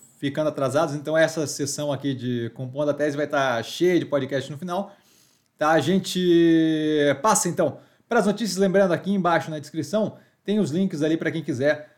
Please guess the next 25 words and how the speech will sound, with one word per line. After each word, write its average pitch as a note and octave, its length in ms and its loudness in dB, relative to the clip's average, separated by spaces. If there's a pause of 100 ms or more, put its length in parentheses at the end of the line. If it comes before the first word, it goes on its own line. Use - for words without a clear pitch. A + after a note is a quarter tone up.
(120)
é, C#3+ 300 2
achar D3+ 260 2
os F3 100 2
podcasts E3 680 -2
e G3+ 80 2
também E3 400 -6 (420)
pras E3 300 2
notícias E3 560 -4
que C#3+ 420 0
dão E3 240 0
base D#3 400 2
aqui C#3 240 -4
pra C#3+ 180 -6
informação, D3 480 -8
pra E3+ 140 -8
quem D#3+ 80 -10
quiser D3 240 -4
seguir B2+ 960 -2
e A2 60 -4
aprofundar, C3+ 580 -4
né? A#2+ 120 -10 (420)
A E3+ 100 0
gente F3 200 -4
começa G#3 480 2
com G3 120 -4